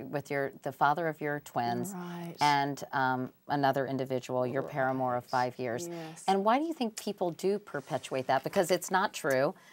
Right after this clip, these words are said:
Speaker 2: Yeah.
Speaker 1: Uh, it, or is it? I mean, you can tell me.
Speaker 2: It's not true, Katie. I, I immediately feel
Speaker 1: I was
Speaker 2: like
Speaker 1: like, "Wow."
Speaker 2: becoming instantly more boring.
Speaker 1: <laughs> No,
Speaker 2: Um,
Speaker 1: but I was like, "Tilda, how do you do
Speaker 2: I'm
Speaker 1: that? How do you
Speaker 2: sorry.
Speaker 1: manage
Speaker 2: I mean,
Speaker 1: it all?"
Speaker 2: you see, I mean, it's such a disappointment.
Speaker 1: <laughs> No,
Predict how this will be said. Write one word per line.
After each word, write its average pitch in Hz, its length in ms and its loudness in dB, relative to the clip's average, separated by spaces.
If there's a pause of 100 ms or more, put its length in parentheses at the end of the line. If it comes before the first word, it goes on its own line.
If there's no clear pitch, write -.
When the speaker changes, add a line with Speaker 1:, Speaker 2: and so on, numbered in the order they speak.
Speaker 2:
Yeah. 170 260 4
Speaker 1:
Uh, 139 160 6
it, 170 200 2
or 196 180 10
is 196 160 4
it? 131 160 2
I 151 80 4
mean, 156 160 2
you 170 80 2
can 143 240 -2
tell 139 220 2
me. 135 400 -4
Speaker 2:
It's 190 260 -2
not 170 220 -2
true, 175 180 -2
Katie. 170 400 -4
I, 170 140 -2 (160)
I 175 140 2
immediately 180 640 2
feel 160 440 0 (100)
Speaker 1:
I 226 80 6
was 302 160 4
Speaker 2:
like 247 140 6
Speaker 1:
like, - 80 -8
"Wow." 226 300 8 (280)
Speaker 2:
becoming 185 440 4
instantly 185 500 2
more 175 160 6
boring. 165 500 4
Speaker 1:
<laughs> - 60 -4 (320)
No, 254 140 10
Speaker 2:
Um, 285 40 8
Speaker 1:
but 277 100 10
I 277 80 12
was 294 120 6
like, 285 180 6
"Tilda, 311 360 4 (220)
how - 140 0
do 320 80 8
you 370 140 12
do - 200 4
Speaker 2:
I'm 196 40 6
Speaker 1:
that? 165 260 8
How 190 160 6
do 180 60 8
you 175 80 10
Speaker 2:
sorry. 170 100 4
Speaker 1:
manage 233 360 8
Speaker 2:
I - 20 10
mean, - 40 10
Speaker 1:
it 214 100 10
all?" 180 220 12
Speaker 2:
you 202 60 12
see, 285 160 10
I - 60 8
mean, 269 100 6
it's - 80 -2
such 349 220 4
a 349 40 8
disappointment. 294 800 4
Speaker 1:
<laughs> 220 40 6
No, 214 180 10